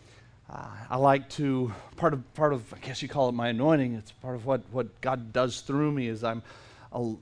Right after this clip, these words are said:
able to equip you, along with the other pastors, to equip you to serve others in the way that God has wired you and to teach and to preach God's word to you. And, and, but, but, you know, probably one of the most important things is, is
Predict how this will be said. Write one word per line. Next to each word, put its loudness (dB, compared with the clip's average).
able 2
to -6
equip -2
you, -4
along 0
with -4
the -2
other -2
pastors, -4
to -8
equip -2
you -2
to -6
serve -4
others -2
in -6
the -2
way 0
that -6
God -2
has -12
wired -6
you -6
and -8
to -14
teach -10
and -14
to -16
preach -12
God's -4
word 2
to -10
you. -2
And, -4
and, -12
but, -2
but, -2
you -2
know, 2
probably 0
one -4
of -2
the -4
most -4
important -2
things -4
is, -2
is 0